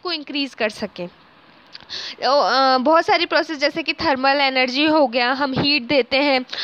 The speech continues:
खाना गर्म करते हैं, electromagnetic energy, अ, देते हैं, water remove, dehydration कर देते हैं। Dehydration हम जैसे chips सुखाते हैं तो उसको धूप में सुखा देते हैं, उसका पानी सूख जाता है, है ना, जिससे कि वो लंबे समय तक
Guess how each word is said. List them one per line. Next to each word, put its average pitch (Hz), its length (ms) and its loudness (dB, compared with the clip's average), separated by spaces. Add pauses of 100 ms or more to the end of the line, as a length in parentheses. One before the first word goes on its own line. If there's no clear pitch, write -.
(180)
खाना 269 300 0
गर्म 269 320 0
करते 262 340 -4
हैं, 285 140 0
electromagnetic 285 840 -4
energy, 277 580 0
अ, 151 100 -4 (260)
देते 233 340 -2
हैं, 277 200 0
water 247 380 0
remove, 277 300 0
dehydration 285 720 0
कर 285 180 2
देते 269 340 2
हैं। 277 160 0 (360)
Dehydration 311 560 0
हम 320 140 -4
जैसे 320 260 0
chips - 360 -4
सुखाते 285 400 0
हैं 247 80 -2
तो 311 120 -2
उसको 339 260 -4
धूप 311 240 -4
में 339 80 0
सुखा 330 280 0
देते 320 200 -2
हैं, 370 60 -2
उसका 415 160 -4
पानी 311 300 -2
सूख 330 220 -2
जाता 226 360 -2
है, 196 120 -6 (240)
है 294 60 -2
ना, 349 80 0
जिससे 381 220 -6
कि 381 80 -4
वो 381 80 0
लंबे 302 280 -2
समय 294 280 -4
तक 403 160 -4